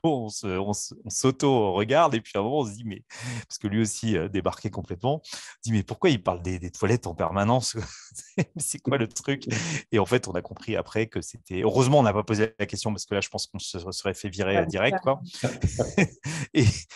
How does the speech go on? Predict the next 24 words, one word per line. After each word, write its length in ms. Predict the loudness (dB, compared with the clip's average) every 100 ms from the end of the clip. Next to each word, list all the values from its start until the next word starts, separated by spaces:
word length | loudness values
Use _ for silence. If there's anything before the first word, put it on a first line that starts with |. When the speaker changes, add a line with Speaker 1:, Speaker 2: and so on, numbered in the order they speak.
| -6 4
Speaker 1:
et 80 |
on 80 | 8
a 100 | 8
compris 360 | 4 0 0 0
après 240 | 0 -2
coup 140 | -4 -6
ce 80 |
que 120 | -8 -10
c'était 240 | -8 -6
que 100 | -4
les 60 | -6
V 140 | -2
C 280 | 0 2 4
et 300 | 4 4 0
non 100 | -2
pas 160 | -2
les 100 | -2
V 140 | 0 -4
C. 300 | -2 -2 -4 -14 -14 -12 -10 -10 2
Et, 220 | 6 8
euh, 640 | 8 6 4 4 2 0 -2
et 100 | -2
donc, 220 | 0 0
c'est, 300 | -4 -6 -6